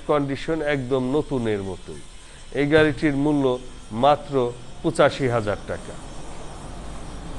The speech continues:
তার পাশে রয়েছে একটি রেড কালারের পালসার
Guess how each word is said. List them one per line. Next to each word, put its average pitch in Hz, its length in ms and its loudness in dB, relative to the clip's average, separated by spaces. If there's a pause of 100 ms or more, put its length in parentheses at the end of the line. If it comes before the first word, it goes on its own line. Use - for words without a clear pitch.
(920)
তার 160 160 10
পাশে 190 320 8
রয়েছে 190 400 12
একটি 170 360 10 (600)
রেড 156 160 10 (100)
কালারের 165 420 10 (100)
পালসার 143 480 8